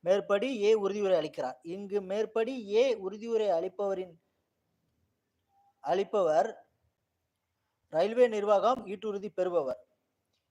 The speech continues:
அப்ப இந்த ஏங்கிறவர் வந்து உறுதியுரை அளிப்பவராகவும், ரயில்வே நிர்வாகம் வந்து ஈட்டுறுதி பெறுபவராக இருக்கு. ஓகேவா?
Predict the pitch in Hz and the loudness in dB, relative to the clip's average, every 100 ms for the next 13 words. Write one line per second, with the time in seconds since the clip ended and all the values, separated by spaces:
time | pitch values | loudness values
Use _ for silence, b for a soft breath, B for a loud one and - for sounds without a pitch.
0 | _ - - 156 156 151 185 214 202 196 | _ -20 -12 -8 -8 -4 -2 -2 -2 -2
1 | 196 185 175 165 170 208 294 _ _ _ | 0 2 0 -2 -4 -8 -8 _ _ _
2 | _ - 175 202 196 180 156 156 165 170 | _ -10 -6 -4 -2 0 2 0 2 2
3 | 156 139 135 170 220 156 175 208 196 175 | 4 2 0 -2 0 0 0 -2 -2 0
4 | 170 160 175 190 190 190 170 165 160 160 | 0 0 -8 -10 -8 -8 -8 -4 0 0
5 | 156 165 143 - - - 175 | 0 -2 -6 -10 -14 -4 -2